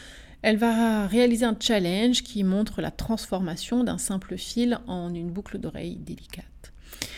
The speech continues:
En quelques heures, la vidéo atteint des milliers de vues et ça, c'est l'effet TikTok. Ça va très, très vite. Je t'assure que ça va vraiment très vite. J'ai fait des tests cet été euh, j'ai posté, euh, une à deux fois par jour sur Instagram et TikTok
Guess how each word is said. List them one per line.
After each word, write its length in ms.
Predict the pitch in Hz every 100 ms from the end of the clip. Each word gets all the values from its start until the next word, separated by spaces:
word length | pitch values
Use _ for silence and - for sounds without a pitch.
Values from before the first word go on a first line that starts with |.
| - - -
En 180 | - 226
quelques 500 | 226 285 269 233 208
heures, 360 | 240 285 294 202
la 140 | 190
vidéo 480 | 190 233 214 240 254
atteint 320 | 202 - 226
des 160 | 196 185
milliers 540 | 208 233 277 247 233
de 100 | 196
vues 240 | 196 262 -
et 140 | 196
ça, 340 | 190 - 262 285
c'est 360 | - - 233
l'effet 400 | - 190 - 202
TikTok. 600 | 214 - - - - - -
Ça 200 | 208 185
va 200 | 190 - -
très, 260 | - 214
très 220 | 196 - 160
vite. 320 | - - - -
Je 80 |
t'assure 340 | - 190 - 196
que 80 | -
ça 100 | -
va 100 | 147
vraiment 300 | 147 143 -
très 180 | -
vite. 240 | - - - - - -
J'ai 120 | 233
fait 120 | 277
des 120 | 240
tests 320 | 233 247 254 -
cet 200 | 190 190
été 260 | 190 - - - - - - - - - -
euh, 140 | 185
j'ai 160 | 185 220
posté, 760 | 240 254 - - 262 285 311 - - - -
euh, 440 | 190 185 180 175 185 - - -
une 200 | 233 254
à 60 | 240
deux 160 | 185 233
fois 200 | - 269
par 220 | 233 185
jour 360 | 160 156 202
sur 220 | - 185 180
Instagram 480 | 190 196 196 247
et 60 | 180
TikTok 600 | - - - - -